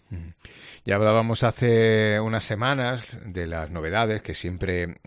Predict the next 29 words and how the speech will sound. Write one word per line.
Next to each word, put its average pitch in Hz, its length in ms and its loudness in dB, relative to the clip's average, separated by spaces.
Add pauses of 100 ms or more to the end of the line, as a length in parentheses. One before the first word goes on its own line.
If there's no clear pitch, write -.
(640)
en 110 80 -4
su 117 160 -2
mayoría 110 480 4
acompañan 101 420 -2
al 101 80 0
mes 101 140 -4
de 101 100 -2
septiembre, 104 540 -2
el 95 80 -2
otoño, 104 480 -4 (400)
la 95 140 2
llegada 98 380 2
en 95 120 -2
este 95 180 -6
último 92 300 -4
caso, 101 580 -2
por 82 140 -10
ejemplo, 95 300 -6
de 85 100 -4
los 82 160 -6
iPhone 98 280 -4
diecisiete, 110 920 -2 (300)
los 92 360 -4
últimos 90 580 -4
AirPods 87 640 -4
maravillosos 92 840 0
y 117 60 -2
otras 110 420 -4
novedades. 107 640 0